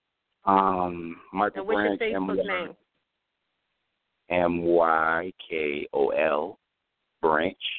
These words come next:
Speaker 1: like a tree branch.
Speaker 2: Mm-hmm.
Speaker 1: <laughs> That's it. All black
Speaker 2: All right.
Speaker 1: party, November
Speaker 2: So
Speaker 1: twenty-sixth.
Speaker 2: Michael got his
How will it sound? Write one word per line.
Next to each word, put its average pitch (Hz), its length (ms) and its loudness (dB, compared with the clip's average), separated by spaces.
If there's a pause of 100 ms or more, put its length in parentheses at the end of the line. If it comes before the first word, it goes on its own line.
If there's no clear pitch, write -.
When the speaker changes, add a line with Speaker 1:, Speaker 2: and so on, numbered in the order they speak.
(160)
Speaker 1:
like 76 180 -4
a - 60 -10
tree 90 240 -2
branch. 80 380 -4 (1400)
Speaker 2:
Mm-hmm. 208 360 2 (360)
Speaker 1:
<laughs> - 280 -2 (380)
That's 156 240 -4
it. 226 220 0 (460)
All 127 220 4
black 143 180 2
Speaker 2:
All 214 80 4
right. 240 140 6
Speaker 1:
party, 113 160 0
November 131 420 -8
Speaker 2:
So 143 60 -6
Speaker 1:
twenty-sixth. 269 260 0
Speaker 2:
Michael 320 380 0
got 311 220 2
his 311 160 -2